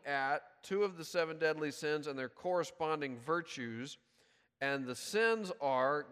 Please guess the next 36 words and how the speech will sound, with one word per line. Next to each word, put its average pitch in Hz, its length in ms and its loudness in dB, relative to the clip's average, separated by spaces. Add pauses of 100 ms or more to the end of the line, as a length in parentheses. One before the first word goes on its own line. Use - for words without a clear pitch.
(100)
gluttony 151 680 2
and 131 300 -2
lust, 156 640 2
and 135 160 -4
the 131 60 -2
virtues 151 580 0
are 131 180 0
temperance 151 880 -4
and 135 180 -4
chastity. 123 760 -4 (1400)
Gluttony 175 540 0
and 139 160 -6
lust, 147 600 0
and 127 160 -4
the, 123 100 -6 (120)
the 127 80 -12
virtues 139 680 -2
are 120 120 -4
temperance 147 800 -6 (120)
and 135 420 -2 (380)
chastity. 143 680 -4 (1400)
Now, 143 140 2
I 208 80 8
don't 269 140 2
know 226 120 8
if 208 120 4
I've 190 160 6
ever 185 200 4
told 185 380 2
you 135 120 -2
this, 123 240 -4
but 147 200 2
I 175 160 4
have 165 240 2
a 139 60 0
body. 110 520 0